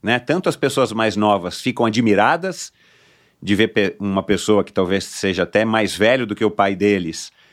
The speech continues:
e que é tão dedicado e uma pessoa tão alto astral, tão jovial, né, como se fala, né, de atitude, né, e, e também de desempenho físico, é, e vice-versa, né, o Roberto chega lá no clube, ele, na hora da, do, do treino do triatlon, ele é que é meio um ídolo, né, todo mundo chama ele de mestre, e por aí vai.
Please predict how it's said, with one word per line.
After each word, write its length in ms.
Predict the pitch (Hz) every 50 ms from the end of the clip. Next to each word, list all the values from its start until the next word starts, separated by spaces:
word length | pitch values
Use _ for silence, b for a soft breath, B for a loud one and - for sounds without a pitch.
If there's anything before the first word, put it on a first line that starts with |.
| b b b b b
e 100 | - 107
que 240 | 107 - 104 104 101
é 100 | 98 104
tão 240 | 104 - - 117 123
dedicado 680 | 120 120 104 107 - - 104 104 107 107 104 90 87 90
e 40 |
uma 140 | 90 92 95
pessoa 320 | 90 - 92 - - - 90
tão 220 | - 101 98 101
alto 200 | 101 98 - 98
astral, 300 | 92 - - - 95 92
tão 180 | - 113 113 107
jovial, 600 | 92 110 110 113 98 95 95 98 113 127 127 127
né, 100 | 117 113
como 200 | - 101 90 82
se 140 | - -
fala, 380 | 78 - 117 123 143 135 104 98
né, 240 | 104 120 127 117 87
de 140 | 78 90 98
atitude, 680 | 95 - - 90 _ - 143 170 175 113 92 90 78 82
né, 180 | 92 113 135 131
e, 120 | - 90 - -
e 60 | 107
também 280 | - 101 87 104 131
de 100 | 139 113 101
desempenho 480 | 87 82 - 87 82 - 85 87 85
físico, 460 | 82 - - 143 160 139 117 - b b b b b b b b b b b b b
é, 560 | 92 95 95 95 98 95 92 90 90 90 - - -
e 80 | 139
vice-versa, 640 | 135 156 165 - 208 180 185 180 175 156 - - 107
né, 100 | 113 120
o 80 | 110 98
Roberto 340 | 98 95 107 110 107 -
chega 220 | - - 107 101 104
lá 100 | 107 107
no 140 | 104 101 98
clube, 400 | - 151 170 175 143 104 95 95
ele, 1040 | 92 92 90 90 90 90 90 95 95 95 104 113 123 135 143 156 175 180 175 175 160
na 240 | 135 107 98 95 95
hora 140 | 98 92
da, 120 | 92 95 95
do, 280 | 85 76 85 85 82
do 160 | 80 80 85 85
treino 320 | - 92 90 90 90 90
do 80 | 90 85
triatlon, 460 | 85 98 92 95 98 104 - 147 151
ele 120 | 156 170
é 40 | 175
que 100 | 170 180
é 40 | 165
meio 180 | 165 160 175
um 100 | 175 160
ídolo, 500 | 120 117 135 151 139 107 98 90 85 90
né, 200 | 92 107 113 110
todo 180 | - - 101 95
mundo 140 | 104 107 98
chama 220 | - - 95 98
ele 100 | 92 95
de 100 | 101 127
mestre, 520 | 127 113 95 104 117 123 117 - - - 92
e 20 |
por 180 | - - 98 101
aí 160 | 107 123 131
vai. 280 | 107 104 95 90 -